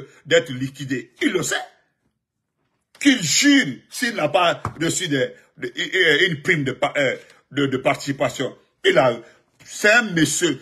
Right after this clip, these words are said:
je n'ai jamais vu quelqu'un de malhonnête dans le silence plus que Lamine Guirassy. Oui, vous allez comprendre. Mais, pourquoi je dis c'est bien fait ?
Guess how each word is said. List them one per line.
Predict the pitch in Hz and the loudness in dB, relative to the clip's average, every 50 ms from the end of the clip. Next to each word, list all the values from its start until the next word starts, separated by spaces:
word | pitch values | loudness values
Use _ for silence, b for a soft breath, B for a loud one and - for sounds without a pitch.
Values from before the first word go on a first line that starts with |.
| - - | -8 -4
je | - 165 | 0 0
n'ai | 180 180 170 | 2 2 4
jamais | 180 190 202 208 202 | 2 2 2 2 -2
vu | 165 147 175 175 139 | -2 -4 -8 -6 -2
quelqu'un | - 147 127 127 - - 165 | -2 -2 -2 -2 -2 -2 -2
de | 151 131 110 127 | 0 -2 -4 -6
malhonnête | 117 117 120 131 151 151 151 151 147 156 147 151 - | -6 -4 -2 0 2 2 2 2 0 0 -2 -2 -4
dans | - 113 113 | -4 -4 -4
le | 113 113 | -4 -6
silence | - - - - 151 147 143 135 131 - - - b b b b b | -8 -8 -6 -6 -4 -4 -4 -4 -6 -10 -14 -20 b b b b b
plus | - 180 175 - | -8 -6 -6 -4
que | - 139 | -4 -4
Lamine | 123 113 113 123 120 | -2 -2 -2 -4 -6
Guirassy. | 110 - 71 - - - - - - _ _ _ _ _ _ - - - _ _ _ _ _ _ _ _ _ _ _ _ _ _ _ - - _ _ _ _ _ - | -6 -8 -12 -16 -14 -14 -14 -14 -16 _ _ _ _ _ _ -20 -20 -20 _ _ _ _ _ _ _ _ _ _ _ _ _ _ _ -20 -20 _ _ _ _ _ 0
Oui, | 214 247 226 202 175 | 4 4 4 4 4
vous | 185 214 | 2 2
allez | 240 254 262 247 | 4 4 4 4
comprendre. | - 202 175 - 196 185 156 131 - - b b b b b b b | 2 0 0 0 0 -2 -2 -4 -8 -16 b b b b b b b
Mais, | - 160 190 226 269 311 415 - - _ _ _ _ _ _ _ _ - - - - - - - - | -2 2 2 4 4 2 0 -4 -16 _ _ _ _ _ _ _ _ -12 -10 -8 -8 -8 -10 -12 -10
pourquoi | 226 302 - 277 208 185 | -8 -2 2 2 2 2
je | 170 | 2
dis | 165 165 | -2 -4
c'est | 139 147 127 113 | -4 -4 -6 -4
bien | 110 139 139 | -4 -6 -6
fait ? | 131 - 127 107 - | -6 -8 -10 -12 -14